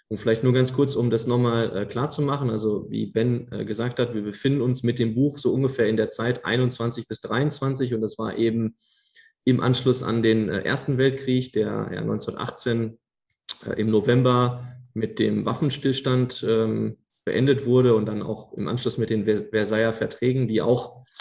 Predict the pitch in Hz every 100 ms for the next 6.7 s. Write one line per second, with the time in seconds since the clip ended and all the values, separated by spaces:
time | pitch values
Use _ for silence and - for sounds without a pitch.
0 | - - - 113 107 117 131 151 139 131
1 | 131 127 127 123 - - - - - -
2 | 113 113 110 110 107 - - - 110 -
3 | 113 131 127 123 120 117 104 - 95 101
4 | 131 143 127 127 127 120 107 101 - -
5 | 101 - 104 110 113 117 113 107 - 139
6 | 139 123 127 135 - -